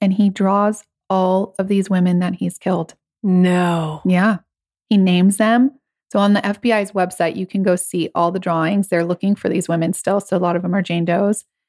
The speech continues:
Speaker 1: Or they say, you know, they go,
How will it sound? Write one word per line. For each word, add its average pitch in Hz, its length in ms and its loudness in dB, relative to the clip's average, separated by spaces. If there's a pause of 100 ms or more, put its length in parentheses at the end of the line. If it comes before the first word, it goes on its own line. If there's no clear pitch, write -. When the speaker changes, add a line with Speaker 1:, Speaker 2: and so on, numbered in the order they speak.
(440)
Speaker 1:
Or 214 200 2
they 196 200 -2
say, 180 500 -2 (400)
you 175 100 -2
know, 170 180 2 (260)
they 185 140 2
go, 180 200 2